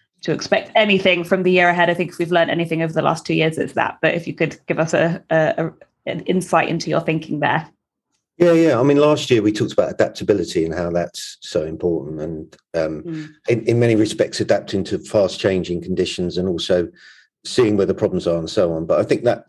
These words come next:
Speaker 2: obviously that's a continued factor of, um, the future. But one of the things that I think is really important is the fear has,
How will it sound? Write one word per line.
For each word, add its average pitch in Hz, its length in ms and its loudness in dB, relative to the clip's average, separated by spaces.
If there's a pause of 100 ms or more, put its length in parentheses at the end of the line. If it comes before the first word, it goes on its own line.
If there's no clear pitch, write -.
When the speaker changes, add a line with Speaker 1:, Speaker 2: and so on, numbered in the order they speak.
Speaker 2:
obviously 120 340 0
that's 95 260 0
a 104 60 -6
continued 92 560 -2
factor - 420 -2
of, 85 180 0 (600)
um, 87 420 0 (600)
the 98 100 -6
future. 90 540 -4 (280)
But - 160 2
one 151 160 6
of 151 60 4
the 127 60 -2
things 123 220 0
that - 100 -2
I 113 40 -4
think 107 140 -2
is - 100 -8
really 98 140 2
important 90 340 0
is 82 180 -8
the 107 240 -4 (480)
fear 147 340 4
has, 120 300 -2